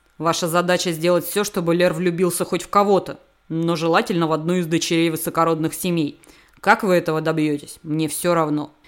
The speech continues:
Я была возмущена настолько, что даже слов не было. "Но почему-то я переместитель!" Синие глаза Ассайна насмешливо взглянули на меня, и высокородный честно ответил.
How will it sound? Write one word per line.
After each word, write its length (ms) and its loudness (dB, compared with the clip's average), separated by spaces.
Я 240 2
была 300 4
возмущена 600 0
настолько, 560 0
что 160 -6
даже 260 2
слов 320 0
не 160 2
было. 320 -4
"Но 480 2
почему-то 600 4
я 120 2
переместитель!" 840 -2
Синие 380 -2
глаза 440 0
Ассайна 540 -4
насмешливо 640 -2
взглянули 460 -2
на 100 0
меня, 300 0
и 160 -8
высокородный 600 -2
честно 380 -4
ответил. 420 -6